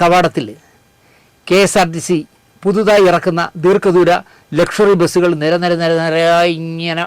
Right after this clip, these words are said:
വളച്ചിങ്ങനെ ഇട്ടിരിക്കുക. പല വർണ്ണങ്ങളിൽ പല വലിപ്പത്തിൽ കിടക്കുന്ന കാഴ്ച കണ്ടപ്പോൾ, ആ ബസ്സുകളുടെ നിര നിരയായി കിടക്കുന്ന കാഴ്ച കണ്ടപ്പോൾ സത്യത്തിൽ എനിക്ക് വലിയ അതിശയം തോന്നി.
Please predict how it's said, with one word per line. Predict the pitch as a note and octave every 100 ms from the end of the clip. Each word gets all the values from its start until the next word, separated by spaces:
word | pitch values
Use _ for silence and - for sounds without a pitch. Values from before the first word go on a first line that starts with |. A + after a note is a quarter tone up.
| - _ -
വളച്ചിങ്ങനെ | D3 D#3 D#3+ - F3+ E3 D#3
ഇട്ടിരിക്കുക. | D3+ D3 A#2 - - _ _ _ _ _ _ _ - _
പല | E3 F3 E3+
വർണ്ണങ്ങളിൽ | E3 F#3 F3+ F#3 F3+ D#3+
പല | D#3+ E3
വലിപ്പത്തിൽ | E3+ F3+ F3 F3+
കിടക്കുന്ന | E3 D#3 D#3+ D#3
കാഴ്ച | D3+ E3 D#3
കണ്ടപ്പോൾ, | C3+ C3 A#2+ - _ _ _ _ _ _ _
ആ | E3+
ബസ്സുകളുടെ | D#3 - E3+ E3 D#3 D#3 - E3
നിര | E3 E3+
നിരയായി | E3 D#3+ D#3+ D#3+
കിടക്കുന്ന | D3+ D3+ D3+ D3+
കാഴ്ച | C#3+ D#3+
കണ്ടപ്പോൾ | C#3+ D3
സത്യത്തിൽ | F#3+ B3+ A3+ D#3
എനിക്ക് | E3 E3 C3+
വലിയ | C#3 F#3 D#3
അതിശയം | C3 D#3+ F#3+ D#3 A2
തോന്നി. | G#2